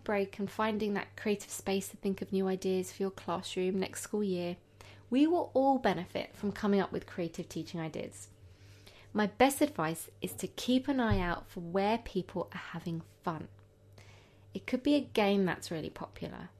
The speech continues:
It could be social media accounts or a T V show, whatever. And then simply ask yourself the following questions. How could this be used in the classroom?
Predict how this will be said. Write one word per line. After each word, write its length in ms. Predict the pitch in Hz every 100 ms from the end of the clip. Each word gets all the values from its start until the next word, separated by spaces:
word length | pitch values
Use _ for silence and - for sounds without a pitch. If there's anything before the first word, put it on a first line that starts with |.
| - - -
It 100 | 202
could 180 | 247 247
be 120 | 262
social 500 | 254 - 220 - 226
media 500 | 208 202 190 160 -
accounts 640 | - - - - - - - - - - -
or 260 | 196 202 196
a 40 |
T 180 | - 240
V 140 | 202
show, 200 | 185 160 - - -
whatever. 420 | - 208 202 185 - - - - -
And 100 | 220
then 120 | 226
simply 540 | 208 285 285 - 302 -
ask 340 | 220 214 - -
yourself 600 | 214 - 175 160 165 -
the 60 | 185
following 380 | - 170 165 170
questions. 680 | 156 - - - - - - - - - - - - - - - - - - -
How 360 | - 233 247
could 260 | - 311 -
this 200 | 247 -
be 160 | - 226
used 400 | 196 196 190 -
in 80 | 175
the 80 | 175
classroom? 520 | - - - -